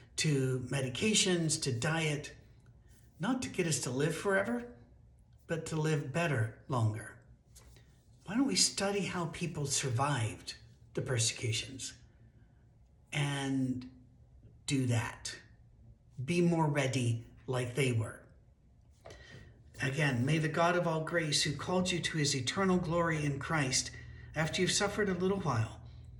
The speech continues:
will himself restore you and make you strong, firm, <coughs> sorry, and steadfast.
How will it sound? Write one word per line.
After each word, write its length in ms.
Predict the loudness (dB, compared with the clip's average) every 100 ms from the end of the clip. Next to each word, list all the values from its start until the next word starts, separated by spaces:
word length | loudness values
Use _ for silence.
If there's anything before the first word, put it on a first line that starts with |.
| -18 -4
will 180 | 4 4
himself 500 | 6 4 2 2 0
restore 420 | 0 2 2 2
you 240 | 4 6
and 100 | 6
make 240 | 4 0 2
you 60 |
strong, 640 | 2 2 2 2 2 -2 -6 -16 -12
firm, 520 | 0 2 2 0 -6 -12 -18 0 4
<coughs> 720 | 4 6 6 6 2 0 -2
sorry, 340 | 0 2 2 0 -8 -4
and 120 | 0
steadfast. 640 | 4 6 6 4 2 -2